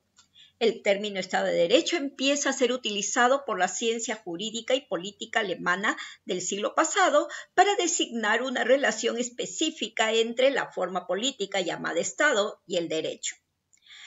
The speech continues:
Lo determinante en la definición del Estado de Derecho no es que el Estado reglamente, mediante precepto jurídico, la vida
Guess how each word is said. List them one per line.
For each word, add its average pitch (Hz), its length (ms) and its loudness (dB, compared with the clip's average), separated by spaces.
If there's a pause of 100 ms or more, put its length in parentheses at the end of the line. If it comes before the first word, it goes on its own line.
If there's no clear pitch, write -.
(240)
Lo 240 200 8
determinante 247 800 4
en 240 80 4
la 202 80 2
definición 202 600 -2
del 214 140 -2
Estado 202 240 -2
de 202 60 2
Derecho 190 400 -2
no 240 260 -4
es 349 160 -2
que - 120 -4
el 190 80 -2
Estado 196 600 0
reglamente, 170 840 -2 (240)
mediante 220 540 0
precepto 254 640 2
jurídico, 202 640 -4
la 170 160 0
vida 208 460 0